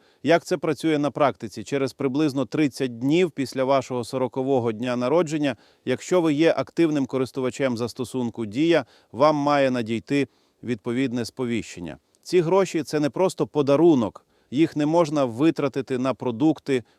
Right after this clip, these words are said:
комунальні платежі чи інші побутові потреби. Це цільова виплата, призначена виключно для оплати послуг лікарів, аналізів, діагностики,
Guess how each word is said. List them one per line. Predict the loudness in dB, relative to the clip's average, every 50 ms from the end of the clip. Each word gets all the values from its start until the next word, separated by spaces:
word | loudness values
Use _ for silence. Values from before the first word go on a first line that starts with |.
| _
комунальні | -6 -4 -2 -2 0 2 2 4 4 4 2 0 -2
платежі | -2 -4 -4 -4 -4 -4 -6 -4 -2 -2 -2 -2 -4 _ _ _ _ _
чи | -6 -4 -2
інші | -2 -2 -2 -4 -6 -8
побутові | -6 -6 -6 -6 -4 -2 -2 -2 -2 -2
потреби. | -4 -6 -8 -4 -2 -2 -2 -2 -4 -8 -16 _ _ _ _ _ _ _ _ -4
Це | 2 4 6 8 8 6 6 4 0 _ _ _
цільова | 0 4 4 6 6 6 6 6 6
виплата, | 6 6 4 4 4 2 2 2 2 0 -2
призначена | -2 -2 -4 -2 0 0 0 0 -2 -4 -4 -2
виключно | -2 -2 -2 -4 -4 -6 -6 -6 -6 -2
для | 0 2 2
оплати | 2 2 2 0 0 0 0 -2 -6
послуг | -4 -2 -2 -2 -2 -2 -6 -8 -6 -6
лікарів, | -6 -6 -4 -4 -2 0 2 2 2 2 2
аналізів, | 0 0 0 0 2 2 0 0 -2 -2 -2 -4 -6 _ _ _ _ _ _ -4
діагностики, | 0 4 6 6 6 6 4 4 4 4 2 -2 -4 -2 -2 -2 -4